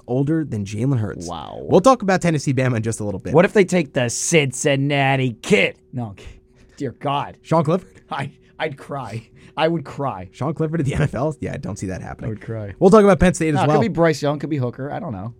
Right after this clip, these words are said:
Speaker 1: Seahawks, Cardinals. We're gonna move on. We already talked about the, the Cardinals
Speaker 2: We
Speaker 1: quite,
Speaker 2: kinda covered
Speaker 1: quite
Speaker 2: this
Speaker 1: a
Speaker 2: one.
Speaker 1: lot. But just some quick tidbits on the Seahawks side of things. Geno Smith continues to look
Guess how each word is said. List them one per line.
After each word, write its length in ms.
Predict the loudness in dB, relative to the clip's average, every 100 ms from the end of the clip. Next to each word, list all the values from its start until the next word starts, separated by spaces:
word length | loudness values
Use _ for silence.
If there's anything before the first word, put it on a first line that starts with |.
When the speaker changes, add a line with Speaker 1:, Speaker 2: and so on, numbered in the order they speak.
| -6
Speaker 1:
Seahawks, 500 | 2 4 4 0 -2
Cardinals. 380 | 0 0 -2
We're 80 | -2
gonna 100 | 0
move 140 | 2 2
on. 120 | 2
We 100 | 0
already 160 | 0 0
talked 240 | -4 -2
about 220 | -4 -6
the, 360 | -6 -6 -6 -10 _ _ _
the 200 | -10 -10 -8
Cardinals 480 | -4 -2 -2 -4 -8 -2
Speaker 2:
We 40 |
Speaker 1:
quite, 80 | 2
Speaker 2:
kinda 140 | 2
covered 280 | 2 2 2
Speaker 1:
quite 100 | 0 2
Speaker 2:
this 60 |
Speaker 1:
a 40 | 2
Speaker 2:
one. 100 | 0
Speaker 1:
lot. 160 | 0 -6 _ _
But 200 | -2 -2 -4
just 200 | -6 -4
some 80 | -2
quick 160 | 0 0
tidbits 260 | 2 0
on 80 | 0
the 60 | -2
Seahawks 380 | 2 2 2 0
side 180 | -2
of 40 | -2
things. 220 | 0 0
Geno 220 | 0 0
Smith 280 | 0 -2 -2
continues 360 | -2 0 0 0
to 60 | -2
look 160 | -4